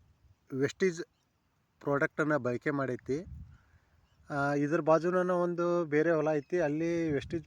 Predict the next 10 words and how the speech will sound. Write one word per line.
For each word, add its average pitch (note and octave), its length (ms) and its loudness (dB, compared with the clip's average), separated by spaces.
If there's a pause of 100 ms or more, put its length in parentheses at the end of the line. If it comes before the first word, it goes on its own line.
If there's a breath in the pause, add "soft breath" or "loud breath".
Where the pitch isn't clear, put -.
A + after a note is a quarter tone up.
ಪ್ರಾಡಕ್ಟನ್ನು D3 480 -4
ಯಾವುದೇ C3+ 440 0
ರೀತಿ D3 340 -4
ಬಳಕೆ B2 320 -4
ಮಾಡಿಲ್ಲ, C3+ 320 -4
ಅವರು D3+ 320 -2
ಎಲ್ಲ C#3 240 0
ರಾಸಾಯನಿಕವನ್ನ C#3 760 -4 (100)
ಬಳಕೆ A#2 320 -8
ಮಾಡಿದ್ದಾರೆ. A2+ 520 -8